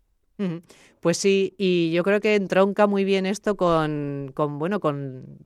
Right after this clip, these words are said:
el tema o la, las ideas que nos trae Ana, ¿no? Con otras capas de saberes a esta reflexión sobre mujeres en lucha en distintas dimensiones de, de esa lucha, ¿no? De entender esa lucha.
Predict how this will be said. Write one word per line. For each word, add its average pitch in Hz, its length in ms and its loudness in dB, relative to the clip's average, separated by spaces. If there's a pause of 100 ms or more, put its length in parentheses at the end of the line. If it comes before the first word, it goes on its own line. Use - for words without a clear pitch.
(280)
el 156 200 -4
tema 196 460 2
o 160 280 2
la, 135 1120 -2 (160)
las 151 220 -4
ideas 160 360 0
que 180 120 -4
nos 156 180 -4
trae 151 1040 2
Ana, 190 320 0
¿no? 277 180 -4 (600)
Con 156 260 -2
otras 180 340 0
capas 190 380 2
de 175 120 0
saberes 165 500 0
a 151 120 0
esta 156 200 -4
reflexión 165 560 -4
sobre 139 380 -4
mujeres 151 480 -4
en 156 120 -2
lucha 190 360 -2 (500)
en 151 360 0
distintas 151 460 -2
dimensiones 160 540 -2
de, 135 460 -2
de 139 160 -4
esa 156 180 0
lucha, 147 320 -2
¿no? 170 220 -8
De 143 100 -6
entender 131 360 -6
esa 139 180 -6
lucha. 127 300 -8